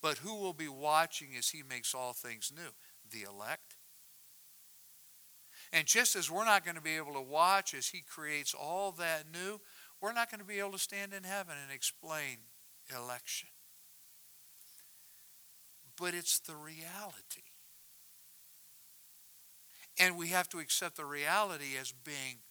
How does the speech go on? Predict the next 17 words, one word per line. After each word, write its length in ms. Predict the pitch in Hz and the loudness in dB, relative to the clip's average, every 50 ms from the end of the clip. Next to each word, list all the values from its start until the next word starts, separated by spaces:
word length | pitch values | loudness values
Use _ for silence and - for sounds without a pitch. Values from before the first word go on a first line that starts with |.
| - - | -20 -20
who 220 | - - 170 147 120 110 - | -16 -14 -14 -14 -14 -14 -14
God 360 | - - - 156 - - 123 117 - - - - | -10 -10 -8 -6 -4 -6 -6 -6 -10 -14 -12 -6
is. 340 | - - - - - - - - - - - - - - - - - - - - - - - - - - - - - - - - - - - - - - - - - - - | -2 0 2 2 2 -2 -6 -12 -20 -20 -20 -20 -20 -20 -20 -20 -20 -20 -20 -20 -20 -20 -20 -20 -20 -20 -20 -20 -20 -20 -20 -20 -20 -20 -20 -20 -20 -20 -20 -20 -16 -8 -6
And 160 | 127 120 113 | -6 -6 -6
we 100 | 123 127 | -6 -6
are 80 | 123 120 | -8 -8
the 140 | 120 120 117 | -8 -10 -10
beneficiaries. 1160 | 117 117 110 113 110 - 123 110 - - - - - - - - - - - - - - - - - - - - - - - - - - - - - - - - - - - - - - - - - - - - - - | -10 -8 -8 -6 -6 -6 -6 -4 -4 -6 -6 -6 -10 -20 -20 -20 -20 -16 -14 -12 -12 -12 -14 -18 -20 -20 -20 -20 -20 -20 -20 -20 -20 -20 -20 -20 -20 -20 -20 -20 -20 -20 -20 -20 -20 -20 -20 -20 -20 -20 -16 -10 -10 -6
And 160 | - 151 143 - | -4 0 4 6
so, 340 | - 214 214 175 143 - - 151 | 8 8 8 6 4 2 -2 -4
election, 760 | 151 156 175 202 233 - - - - 127 110 107 117 180 - - - - - - | -2 2 4 4 4 6 4 2 2 2 -2 -8 -10 -12 -18 -20 -20 -20 -20 -12
let's 260 | - 120 139 - - 254 | -8 -6 -6 -4 -4 -6
review, 500 | 247 196 131 123 117 107 101 113 165 - - - - - - - - - | -8 -10 -8 -6 -6 -6 -6 -8 -16 -20 -20 -20 -20 -20 -18 -18 -10 -2
is 200 | - 156 139 120 | 0 2 2 2
God's 460 | 120 131 147 156 190 220 214 - - | 4 6 8 10 10 10 8 6 4
choosing 560 | - - - 220 208 175 147 123 135 156 175 | 6 4 4 4 2 -2 0 0 -2 -2 -4
before 760 | 151 143 135 - - - 202 226 233 165 117 104 123 160 175 | -6 -4 -4 -2 -2 -2 -2 -2 -2 0 0 0 -2 -4 -6